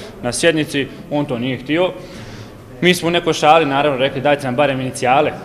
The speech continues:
pa ćemo mi možda to vidjeti ko je, ko je ta osoba." Naravno, nismo ni to dobili. Evo, dešava se da u zadnji trenutak dolazi jedno ime i prezime o kojem se uopšte nismo usaglasili, nismo razgovarali, nismo komunicirali, a funkcija zamjenika gradonačelnika je stvarno bitna funkcija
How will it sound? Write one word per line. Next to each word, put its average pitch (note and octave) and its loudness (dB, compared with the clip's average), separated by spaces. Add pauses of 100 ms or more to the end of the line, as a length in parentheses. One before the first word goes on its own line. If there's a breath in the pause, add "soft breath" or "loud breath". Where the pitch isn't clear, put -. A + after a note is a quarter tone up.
(220)
pa A#2 -4
ćemo C#3 -4
mi D3+ 0
možda C3 -2
to B2 -2
vidjeti A#2+ -4
ko B2 -2
je, A2 -4
ko C3 -2
je A#2 -2
ta A#2 -4
osoba." C3 2 (240 loud breath)
Naravno, C3 2
nismo B2+ -4
ni C#3+ -2
to A#2+ 0
dobili. D3 2
Evo, C#3 4
dešava C3+ 0
se B2+ -6
da B2 0 (240 loud breath)
u C3 -2
zadnji C#3 2
trenutak C3 -4
dolazi A#2+ -2 (280 loud breath)
jedno C3 0
ime B2+ 0
i A2 -6
prezime C3 0 (320 loud breath)
o B2 -2
kojem C3 -2
se D#3+ -2
uopšte C3+ 0
nismo B2 -4
usaglasili, A#2 2
nismo C3 -2
razgovarali, A2+ -2
nismo D3 -4
komunicirali, B2 0 (260 loud breath)
a A#2 4
funkcija C#3+ 0
zamjenika C3 -2
gradonačelnika A#2+ -4
je A2 -8
stvarno A#2+ -2
bitna B2+ -6
funkcija B2 -4